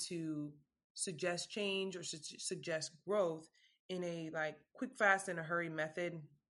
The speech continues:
or, um, kind of at a pace that God is in control and I don't know what I was thinking, or, um, thinking that, "You know what, because I communicate, this person,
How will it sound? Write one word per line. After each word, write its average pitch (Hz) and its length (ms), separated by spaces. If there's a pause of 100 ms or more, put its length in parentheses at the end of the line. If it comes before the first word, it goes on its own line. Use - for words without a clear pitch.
(920)
or, 165 500 (320)
um, 165 540 (380)
kind 190 220
of 196 100
at 180 100
a 160 80
pace 170 400
that 151 300 (360)
God 208 320
is 160 460
in 175 140
control 175 680
and 175 200
I 175 160
don't 190 120
know 170 100
what 165 180
I 185 120
was 170 140
thinking, 151 500 (500)
or, 170 580
um, 156 520 (1300)
thinking 202 280
that, 165 360
"You 185 100
know 180 180
what, 180 340 (240)
because 180 260
I 196 140
communicate, 165 840
this 202 200
person, 160 600